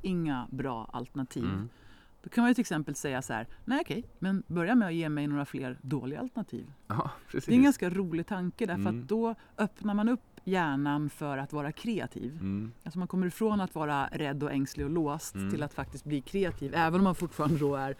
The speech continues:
Speaker 1: negativt kreativ.
Speaker 2: Ja.
Speaker 1: Och den här frågan brukar vi ställa
Speaker 2: Ja.
Speaker 1: till våra kunder.
Speaker 2: Ja.
Speaker 1: Och då blir det lite grann det här, det är som att negativitetsministern är ute på promenad och så fäller man krokben.
Speaker 2: Mm.
Speaker 1: Det blir,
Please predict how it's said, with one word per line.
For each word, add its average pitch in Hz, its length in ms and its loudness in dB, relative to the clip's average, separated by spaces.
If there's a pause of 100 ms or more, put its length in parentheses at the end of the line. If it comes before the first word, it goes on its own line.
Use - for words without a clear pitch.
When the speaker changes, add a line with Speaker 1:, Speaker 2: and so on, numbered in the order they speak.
(160)
Speaker 1:
negativt 185 680 6
kreativ. - 480 -4
Speaker 2:
Ja. 110 180 0 (420)
Speaker 1:
Och 180 60 -4
den 190 100 2
här 226 160 4
frågan 175 340 0
brukar 170 200 0
vi 214 100 2
ställa 143 340 -2 (240)
Speaker 2:
Ja. 113 140 -2
Speaker 1:
till 170 100 6
våra 147 180 4
kunder. 120 340 0
Speaker 2:
Ja. 123 240 -2 (280)
Speaker 1:
Och 196 80 2
då 240 80 6
blir 269 160 6
det 247 60 4
lite 233 220 2
grann 151 80 0
det 143 60 0
här, 131 280 -2 (1040)
det 214 120 2
är 202 60 8
som 208 200 4
att - 240 -2 (120)
negativitetsministern 196 1160 2
är 170 40 0
ute 147 100 -8
på 156 80 -8
promenad 170 500 2
och 151 80 -4
så 170 80 -4
fäller 170 260 -2
man 165 120 0
krokben. - 500 -2
Speaker 2:
Mm. 107 460 -2
Speaker 1:
Det 196 80 0
blir, 196 320 0